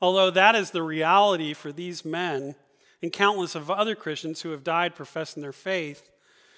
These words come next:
But Jesus is talking about not hanging on to those things that keep us from the kingdom of God.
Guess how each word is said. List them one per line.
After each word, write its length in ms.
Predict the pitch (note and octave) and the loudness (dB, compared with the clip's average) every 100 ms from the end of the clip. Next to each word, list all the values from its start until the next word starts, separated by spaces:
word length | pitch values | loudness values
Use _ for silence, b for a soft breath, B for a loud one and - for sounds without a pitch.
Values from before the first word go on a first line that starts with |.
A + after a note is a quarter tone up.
| b b b | b b b
But 120 | E3+ E3+ | -6 -2
Jesus 420 | B3+ C4+ C#4+ - | 0 0 -4 -6
is 60 | |
talking 320 | - G#3+ G3 F3+ | -2 -2 0 0
about 220 | E3+ D3+ | 0 0
not 260 | D3+ E3+ | -4 -4
hanging 320 | E3 E3+ E3 D3 | -4 -4 -4 -4
on 160 | D#3 | -6
to 120 | - C3 | -8 -8
those 400 | D3 F3 F#3+ - | -6 -4 -6 -8
things 640 | C3 B2+ C3 C3 - - b b b b | -8 -8 -10 -12 -16 -18 b b b b
that 140 | E3+ | -8
keep 240 | - G#3 F3+ | -4 -6 -6
us 120 | - | -10
from 160 | D#3+ D3 | -10 -12
the 80 | |
kingdom 380 | C#3 D3+ C#3+ C#3 | -10 -12 -10 -12
of 120 | C3 | -12
God. 360 | C3 C3+ B2 | -8 -8 -8